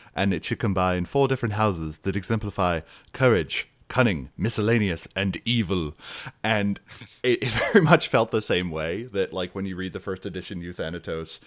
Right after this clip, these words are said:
reference in, like, the original core book, where it just, it's just this list of rumors, and in the meeting section, it's like,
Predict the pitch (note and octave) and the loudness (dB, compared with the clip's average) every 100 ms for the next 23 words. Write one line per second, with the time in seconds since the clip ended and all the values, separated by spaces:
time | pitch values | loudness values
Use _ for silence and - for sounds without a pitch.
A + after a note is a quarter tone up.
0 | - - F#2 F2+ F2+ E2+ - - F2 E2 | -20 -6 -2 -2 -2 -4 -6 -4 -4 -4
1 | D#2 C2+ D#2+ - _ G2+ G#2 G2 G#2 F#2 | -6 -6 -8 -10 _ -10 -4 -2 -2 0
2 | F#2 F2+ G2+ E2+ F2 G#2 F#2+ F2+ D#2+ D2+ | 0 0 -2 -4 -4 0 0 0 -4 -6
3 | - - - G2 G2+ F#2 G#2 - G#2+ F#2+ | -10 -20 -8 0 0 0 -4 -2 -4 -4
4 | - A2 - G2+ F#2 G#2 B2+ - G2+ E2+ | -4 -4 -4 -6 -6 0 0 2 -2 -2
5 | G#2 G2 E2+ D2 - - G#2 G2+ F#2+ F#2 | -4 -2 -2 -4 -6 -6 -4 -2 -2 -2
6 | A#2+ A2 G2+ - F2 - E2+ - D2+ - | -2 -2 -4 -4 -6 -4 -8 -8 -10 -10